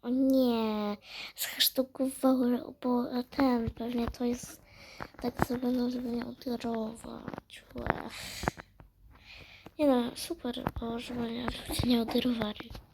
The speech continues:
Nie. Oder. Oder, to jest oder.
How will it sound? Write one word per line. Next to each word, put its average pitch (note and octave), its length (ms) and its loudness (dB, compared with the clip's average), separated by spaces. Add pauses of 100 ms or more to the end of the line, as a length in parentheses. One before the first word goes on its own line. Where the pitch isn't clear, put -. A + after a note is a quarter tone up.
(300)
Nie. G#3+ 280 -2 (920)
Oder. - 400 -6 (580)
Oder, A#3 380 -2
to - 120 -2
jest A#3 240 -2
oder. B3 520 8